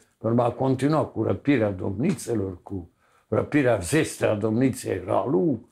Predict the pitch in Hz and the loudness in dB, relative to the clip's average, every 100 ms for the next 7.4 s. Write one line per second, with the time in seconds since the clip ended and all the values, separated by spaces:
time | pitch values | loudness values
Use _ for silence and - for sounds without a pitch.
0 | _ _ - 156 - 202 190 175 170 170 | _ _ -6 -4 0 2 2 0 0 0
1 | - 131 110 - 117 - 147 - - 98 | 2 2 2 0 -4 0 0 -2 -12 -12
2 | - 107 101 98 _ _ _ - _ - | -8 -6 -6 -8 _ _ _ -20 _ -4
3 | 107 110 117 110 95 - 110 98 101 98 | 0 2 2 2 -4 -6 -4 -2 -4 -6
4 | 101 98 110 117 151 117 107 - 117 - | -10 -8 -6 -2 0 0 -2 -2 -2 -2
5 | 120 117 101 104 92 120 123 113 139 143 | 0 2 0 -2 -4 -4 -4 -4 -4 0
6 | 123 98 95 92 104 98 120 98 - 107 | 0 -2 -8 -6 -8 -4 -4 -4 -2 -4
7 | - - - | -4 -10 -12